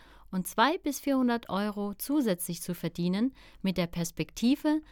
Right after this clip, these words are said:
das Einkommen weiter steigern zu können. So lassen Sie uns starten. Eine der wichtigsten Punkte für mich ist,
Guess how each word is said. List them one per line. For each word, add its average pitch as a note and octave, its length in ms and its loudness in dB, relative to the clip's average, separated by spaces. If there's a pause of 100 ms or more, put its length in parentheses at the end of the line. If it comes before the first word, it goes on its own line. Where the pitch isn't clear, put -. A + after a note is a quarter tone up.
das - 200 -6
Einkommen A#3+ 580 2
weiter F#3 340 0
steigern G#3+ 480 -2
zu C#3+ 140 -8
können. C3 420 -4 (760)
So - 120 2
lassen A#3 320 6
Sie D4+ 140 2
uns E4 140 0
starten. D#4 500 2 (960)
Eine C#4 260 6
der G#3+ 300 4
wichtigsten C#4+ 560 2
Punkte B3+ 340 4
für G3 160 0
mich A#3 360 6
ist, - 320 -2